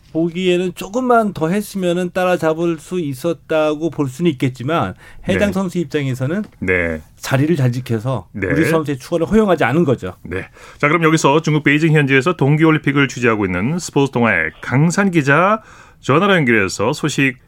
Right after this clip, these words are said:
Speaker 2: 들어보도록 하겠습니다. 수고 많으십니다.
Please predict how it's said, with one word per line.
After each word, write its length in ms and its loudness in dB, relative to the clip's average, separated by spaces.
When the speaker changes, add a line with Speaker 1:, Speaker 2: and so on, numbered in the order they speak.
Speaker 2:
들어보도록 460 -2
하겠습니다. 500 -4
수고 180 2
많으십니다. 720 2